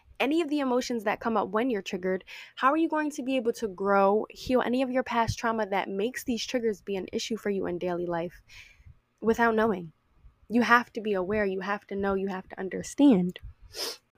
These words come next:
After all, we cannot evolve if we don't know ourselves. Getting to know your triggers helps you better manage the emotions that may come with them. You may not always be able to avoid being triggered because this world is so huge, we're always gonna run into triggers.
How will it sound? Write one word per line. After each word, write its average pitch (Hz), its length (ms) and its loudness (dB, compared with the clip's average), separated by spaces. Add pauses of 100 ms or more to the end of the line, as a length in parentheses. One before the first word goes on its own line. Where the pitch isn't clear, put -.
(720)
After 277 280 6
all, 349 160 8
we 370 100 8
cannot 269 300 2
evolve 208 400 2
if 208 100 -10
we 214 100 -8
don't 202 280 -4
know 190 260 0
ourselves. 262 720 2 (160)
Getting 233 260 0
to 285 120 -6
know 262 120 -2
your 220 200 -2
triggers 240 480 -4
helps 220 260 -4
you 220 60 -6
better 208 200 -2
manage 196 400 -2
the 233 120 -2
emotions 202 400 -4
that - 120 -8
may 190 140 -4
come 190 260 -8
with 330 200 0
them. 190 340 -4 (420)
You 254 60 2
may 311 160 4
not 359 260 4
always 240 420 6
be 262 160 0
able 277 180 0
to 226 160 0
avoid 202 420 2
being 269 240 0
triggered 285 480 -2 (100)
because 226 260 -2
this 226 160 -2
world 240 160 2
is 226 140 -2
so 220 140 -2
huge, 214 320 -4
we're 196 160 -4
always 196 260 2
gonna 202 160 -2
run 196 160 0
into 196 220 -4
triggers. 240 520 2